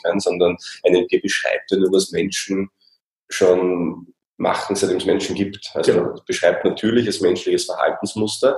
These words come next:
Speaker 2: Mhm.
Speaker 1: aber effizientes natürliches
Speaker 2: Genau.
Speaker 1: menschliches Verhaltensmuster.
Speaker 2: Und es dekodiert Verhaltensmuster,
Speaker 1: Mhm.
Speaker 2: also es dechiffriert es sozusagen. Es lässt sich in, in, in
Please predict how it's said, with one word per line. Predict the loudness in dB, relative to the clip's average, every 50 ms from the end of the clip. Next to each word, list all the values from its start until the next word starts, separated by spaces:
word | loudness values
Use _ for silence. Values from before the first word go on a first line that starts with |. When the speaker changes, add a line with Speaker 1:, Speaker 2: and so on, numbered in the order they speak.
| -2 -6
Speaker 2:
Mhm. | -8 -8 -4 -4
Speaker 1:
aber | 0 2 2
effizientes | 2 2 0 -4 -4 0 4 4 4 4 4 0 0 0 0 0 -4 -6 -8 -16 _ _ _ _ _ _
natürliches | -2 0 0 2 2 2 2 2 2 2 0 0 -2 0
Speaker 2:
Genau. | 0 0
Speaker 1:
menschliches | 0 0 0 -2 -2 -2
Verhaltensmuster. | -2 -2 -2 -2 -2 -2 -4 -6 -6 -8 -8 -8 -4 0 2
Speaker 2:
Und | 4 4
es | 4 2 4
dekodiert | 4 2 2 2 2 0 0 0 2 2 2 2
Verhaltensmuster, | 0 -2 -2 -2 -4 -6 -6 -8 -10 -10 -10 -10 -10 -12 -8 0 2 4
Speaker 1:
Mhm. | 6
Speaker 2:
also | 6 4 4 2
es | 0 2 2
dechiffriert | 4 4 4 4 2 0 0 2 2 4 2 2 0 -2
es | -4 -6 -6
sozusagen. | -10 -10 -14 -14 -16 -16 -20 _ -20 -18 -18 -18 -18 -20 -20 _ _ _ _ _
Es | -16 -14 -8 -6
lässt | -4 -4 -4 -4
sich | -4 -4 -2
in, | -2 -2 0 -2 -4 -8 _ _ _ _ _ _
in, | -6 -2 -2 -2 -2 -4 -8 -14 -8 -6
in | -4 -2 -2 -4